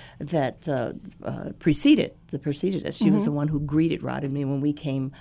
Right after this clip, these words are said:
Speaker 1: on campus for the interview. Uh, Renee Glidden, I always considered her the First Lady. She was the First Lady of Oak, but maybe just in some kind of, I know contractual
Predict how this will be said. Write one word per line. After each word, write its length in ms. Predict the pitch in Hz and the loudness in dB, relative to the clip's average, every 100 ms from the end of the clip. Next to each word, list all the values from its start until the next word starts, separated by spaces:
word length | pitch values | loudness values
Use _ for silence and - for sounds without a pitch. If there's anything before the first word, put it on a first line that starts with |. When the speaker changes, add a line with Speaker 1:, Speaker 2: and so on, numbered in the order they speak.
| - | -10
Speaker 1:
on 120 | 135 135 | -6 -4
campus 380 | 135 135 - | -4 -4 -8
for 160 | - 135 | -6 -6
the 180 | 135 139 | -4 -4
interview. 460 | 196 180 - - - - - - - | -4 -4 -4 -6 -8 -14 -16 -14 -8
Uh, 300 | 135 139 - | -8 -6 -10
Renee 360 | 156 151 160 160 | -6 0 2 2
Glidden, 520 | 143 160 190 147 147 - - - - | 0 -2 0 -2 -6 -10 -20 -20 -16
I 80 | 143 | -12
always 380 | 135 170 302 - | -6 -4 -2 -2
considered 420 | - 196 196 190 | -2 -2 -2 -4
her 140 | 190 196 | -4 -6
the 80 | |
First 280 | 185 208 202 | -4 -4 -4
Lady. 380 | 208 214 214 233 - | -4 -4 -6 -8 -10
She 160 | 214 | -8
was 100 | 190 | -6
the 80 | 208 | -8
First 260 | - 196 - | -8 -8 -6
Lady 160 | 208 202 | -6 -4
of 60 | |
Oak, 140 | 196 226 | -4 0
but 140 | 214 196 | 0 4
maybe 460 | 208 262 277 247 | 4 4 4 4
just 340 | 202 202 - 190 | 2 0 0 0
in 120 | 185 | 2
some 280 | - 185 170 | 2 0 -2
kind 280 | - 165 | -4 -2
of, 100 | 151 156 | 0 0
I 60 | |
know 140 | 165 151 | 2 0
contractual 1000 | - - 190 180 175 175 - 185 175 | -4 0 0 0 -2 -2 -2 -2 -2